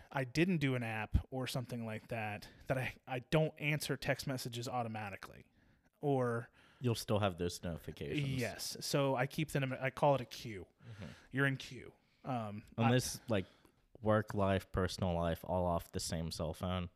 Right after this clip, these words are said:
Speaker 1: Yes. Yeah. Yeah. And, and, you know, especially with, um, getting with my girlfriend, and she really, you know, this is a different life for her. My phone's going off constantly. You know, I'm working, I do advertising from my phone. I do,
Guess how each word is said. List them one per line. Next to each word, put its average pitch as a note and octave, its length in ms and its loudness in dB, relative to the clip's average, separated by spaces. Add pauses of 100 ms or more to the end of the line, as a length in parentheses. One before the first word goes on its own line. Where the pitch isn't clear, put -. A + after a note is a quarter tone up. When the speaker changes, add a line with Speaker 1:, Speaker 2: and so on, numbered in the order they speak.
(220)
Speaker 1:
Yes. - 400 -10 (180)
Yeah. A#2 200 -8 (260)
Yeah. C#3+ 240 2
And, F3 220 -2
and, F#3+ 160 -8
you G3 160 -2
know, F#3 240 0 (960)
especially G3 400 0
with, C#3 260 0
um, B2+ 420 2 (720)
getting C#3+ 240 4
with C3 120 -2
my C3 140 0
girlfriend, C3+ 480 0
and B2 100 -4
she D#3+ 240 0 (380)
really, C3+ 420 0 (180)
you C3+ 100 -6
know, B2 60 -2
this C#3 160 -2
is C3 100 -4
a - 20 -6
different C3 280 -4
life C3 140 0
for B2 120 -8
her. D#3+ 300 4
My B2+ 140 0
phone's D#3 240 0
going A#2+ 200 -2
off G#2+ 120 -10
constantly. A#2 500 -10 (120)
You B2 80 -10
know, A2+ 80 -8
I'm B2 180 -2
working, C3+ 460 2 (500)
I C#3 100 -2
do B2+ 300 -2
advertising C3 580 -2
from B2+ 180 -10
my A#2+ 120 -4
phone. A#2 400 -8
I A2+ 80 -8
do, G#2+ 340 -10